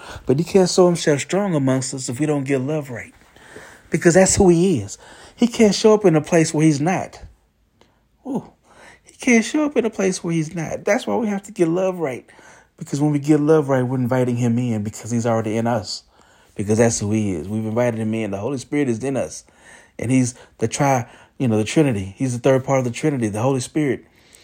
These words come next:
He's in us, and he's love, 'cause he's God. And so we have to show this in our life. This is a challenge for us to walk in love. And when you do walk in love, you will see that God will bless you.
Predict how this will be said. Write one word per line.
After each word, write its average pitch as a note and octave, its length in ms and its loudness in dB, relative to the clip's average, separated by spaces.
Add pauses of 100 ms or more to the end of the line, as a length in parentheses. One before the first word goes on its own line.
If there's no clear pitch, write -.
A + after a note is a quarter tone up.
(280)
He's - 480 -2 (600)
in D#3+ 160 2
us, G#2 380 -8 (260)
and A#2 100 -8
he's C#3+ 240 0
love, G2+ 480 -6 (380)
'cause G#2+ 140 -4
he's C#3 160 0
God. A#2 420 -10 (640)
And A#2+ 140 -2
so B2+ 160 -2
we D#3+ 180 2
have F3+ 320 -2
to D3 80 -12
show B2+ 460 -2 (1000)
this - 300 -2
in B2+ 80 0
our G#2 160 -2
life. G2+ 300 -6
This B2 200 -12
is - 60 -10
a A#2+ 60 -6
challenge B2 400 -6
for G#2 120 -6
us G2+ 180 -6
to G2+ 120 -8
walk A#2+ 460 -4 (420)
in A#2+ 220 0
love. G2 360 -4 (600)
And A#2 180 -2
when B2 120 0
you B2 100 -2
do D3 200 4
walk D#3 280 2
in D#3 120 -2
love, D#3 340 0 (560)
you C#3+ 120 2
will B2+ 80 2
see C3 220 -2
that G#2 160 -2
God A2+ 220 0
will G2+ 140 -2
bless A2+ 360 -4
you. F2 140 -10